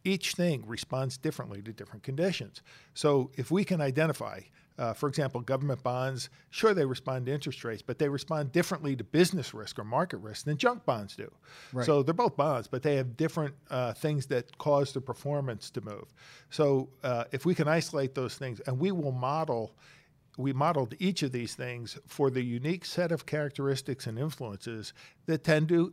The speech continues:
Speaker 1: influence their future performance. And out of those, we, uh, culled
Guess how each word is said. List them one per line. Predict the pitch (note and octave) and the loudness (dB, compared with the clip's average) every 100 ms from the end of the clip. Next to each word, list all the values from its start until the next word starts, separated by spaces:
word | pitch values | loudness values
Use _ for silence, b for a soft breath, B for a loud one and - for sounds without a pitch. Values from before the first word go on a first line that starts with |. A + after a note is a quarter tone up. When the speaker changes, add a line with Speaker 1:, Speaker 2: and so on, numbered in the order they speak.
| - | 0
Speaker 1:
influence | D3 C3+ C#3+ C#3+ D3+ - | -2 0 0 0 -2 -2
their | B2+ C3 | 4 4
future | C3 - A#2 - | 2 -4 -6 -6
performance. | A#2 B2 - G#3+ G3+ F#2+ - - B B B B | -6 -6 0 2 2 -2 -10 -20 B B B B
And | C3 B2+ B2 - - | 0 0 -2 -6 -2
out | D#3 G#3+ | 2 4
of | F#3 C3 | 4 2
those, | A2+ G#2+ B2+ - - _ B2+ | 0 0 -4 -6 -14 _ -2
we, | C#3+ C3+ B2+ - | 2 2 0 -4
uh, | C3+ A2+ G#2+ | -4 -2 -4
culled | - - E3 D3 C3+ | -8 -2 2 2 2